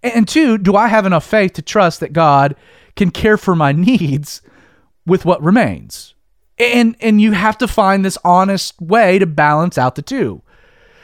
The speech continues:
How much do I make? <laughs> And, and, and how much is God telling me to give?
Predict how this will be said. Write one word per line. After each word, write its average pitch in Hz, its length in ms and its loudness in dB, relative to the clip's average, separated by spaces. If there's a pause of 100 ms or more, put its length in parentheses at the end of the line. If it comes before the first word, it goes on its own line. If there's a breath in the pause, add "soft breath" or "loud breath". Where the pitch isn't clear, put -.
(100)
How 190 200 0
much 214 420 0
do 180 140 2
I 151 80 2
make? 127 480 -4 (220)
<laughs> - 480 -6 (360 soft breath)
And, 180 300 0
and, 180 320 -2
and 175 240 0 (380)
how 180 260 0
much 175 560 -2 (400)
is 170 140 -4
God 185 240 2
telling 175 300 -2
me 165 100 -2
to 160 80 -2
give? 135 480 -4